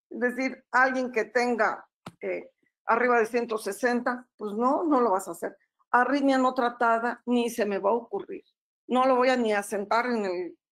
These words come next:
en la silla, en el sillón dental, o que no responden al tratamiento. No, esto es gravísimo, no.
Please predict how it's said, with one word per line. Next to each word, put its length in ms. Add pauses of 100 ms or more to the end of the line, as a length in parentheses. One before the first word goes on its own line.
(300)
en 180
la 100
silla, 360
en 100
el 100
sillón 420
dental, 460 (460)
o 80
que 120
no 180
responden 640
al 120
tratamiento. 720 (240)
No, 380
esto 260
es 140
gravísimo, 640
no. 540